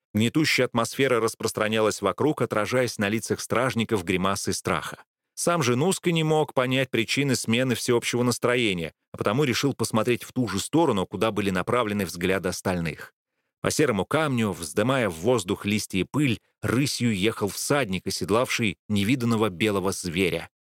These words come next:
Существо не было похоже на скира или любое другое ездовое животное. Больше всего оно напоминало собаку, волка. Огромное и косматое оно приближалось, распахнув свою красную пасть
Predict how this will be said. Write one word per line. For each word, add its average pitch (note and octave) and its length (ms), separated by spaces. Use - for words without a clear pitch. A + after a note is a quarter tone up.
Существо D#3+ 500
не D#3 200
было A2 160
похоже G#2+ 420
на G2 140
скира B2+ 460
или D#2 220
любое G2+ 360
другое C#3 340
ездовое B2+ 400
животное. A#2+ 640
Больше A#2+ 320
всего G#2+ 480
оно B2+ 220
напоминало A2+ 680
собаку, - 560
волка. C3 540
Огромное C3+ 560
и B2 40
косматое C3+ 640
оно G2 160
приближалось, G2+ 720
распахнув A2+ 580
свою A2 320
красную A2+ 540
пасть D#3 360